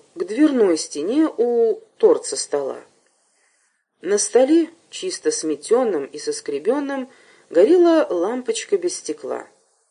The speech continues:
Направо передо мной две девочки лежали ничком на печи,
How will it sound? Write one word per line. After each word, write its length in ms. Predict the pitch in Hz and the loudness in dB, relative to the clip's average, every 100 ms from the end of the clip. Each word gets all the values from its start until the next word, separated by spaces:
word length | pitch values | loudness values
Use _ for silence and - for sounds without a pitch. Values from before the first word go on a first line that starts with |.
| _ _ _ _ _ | _ _ _ _ _
Направо 540 | 170 185 180 185 170 160 | -2 -2 0 0 0 0
передо 320 | 165 160 170 | -2 0 0
мной 220 | 226 339 | 4 2
две 220 | 233 277 | 2 -2
девочки 600 | 294 185 202 180 - - | -2 4 4 4 -2 -4
лежали 520 | 175 160 147 208 294 254 | -2 2 2 2 0 -2
ничком 460 | 196 - - 220 | -8 -4 -2 0
на 80 | 208 | -2
печи, 560 | - 180 - 151 139 | -6 -10 -10 -10 -12